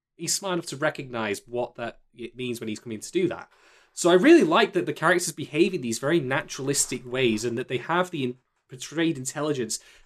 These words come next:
to, in turn, react to other characters' bodily language and intuit things from that. Uh, so good shit to the,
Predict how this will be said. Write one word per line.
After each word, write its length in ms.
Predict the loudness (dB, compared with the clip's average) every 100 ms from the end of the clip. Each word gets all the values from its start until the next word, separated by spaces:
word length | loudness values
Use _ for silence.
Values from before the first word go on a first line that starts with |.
| -6
to, 300 | 0 0 0
in 140 | -2
turn, 240 | -2 0 -2
react 420 | -4 0 -2 0
to 80 | -6
other 120 | -6
characters' 520 | -6 -4 -4 -4 -8
bodily 500 | -8 -6 -6 -4 -6
language 500 | -6 -8 -10 -10 -12 -14 _ _
and 160 | -6 -4
intuit 540 | -6 -4 0 0 0 -6 -10
things 260 | -6 -6
from 400 | -6 -2 -2 -2
that. 240 | -4 -8 -14 -20 -20 -20 -6
Uh, 240 | -2 -2 -2
so 360 | 0 0 0 -4 -20 _ -14
good 160 | -6 -4
shit 300 | -2 -2 -2
to 140 | -4 -4
the, 480 | -2 -2 2 0